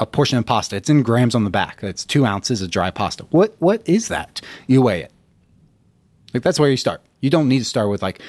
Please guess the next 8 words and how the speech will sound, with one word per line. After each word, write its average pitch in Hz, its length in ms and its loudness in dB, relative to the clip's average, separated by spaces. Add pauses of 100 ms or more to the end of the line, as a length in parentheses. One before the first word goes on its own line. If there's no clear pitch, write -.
(320)
all 139 160 2
the 131 140 0
information 117 440 -2
of 92 200 -6
how 147 320 -4
to 131 60 -2
track - 300 -6
macros 98 340 -8